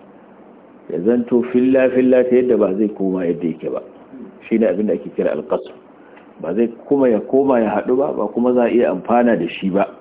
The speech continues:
A nan an yi amfani da kalmar alqasmu don a nuna tsananin halakarwa da Allah ya yi wa waɗannan al'ummomi, halakarwar da daga baya ba a sake jin ɗuriyarsu ba.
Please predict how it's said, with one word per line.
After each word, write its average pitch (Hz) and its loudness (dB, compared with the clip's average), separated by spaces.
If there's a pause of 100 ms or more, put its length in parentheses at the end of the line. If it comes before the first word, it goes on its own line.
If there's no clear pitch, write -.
(760)
A 82 -10
nan 120 0
an 127 -2
yi 135 -2
amfani 117 -4
da 113 0
kalmar 123 -2
alqasmu 131 -4 (800)
don 117 0
a 113 0
nuna 110 0 (160)
tsananin 127 2
halakarwa 120 2 (160)
da - -8
Allah 107 2
ya 104 4
yi - -
wa 98 2
waɗannan 104 -6
al'ummomi, 113 0 (500)
halakarwar 107 2 (140)
da 95 0 (380)
daga 90 -4
baya 110 2
ba 101 -4
a - -12
sake 104 -2
jin 98 -8 (280)
ɗuriyarsu 101 -2
ba. - -8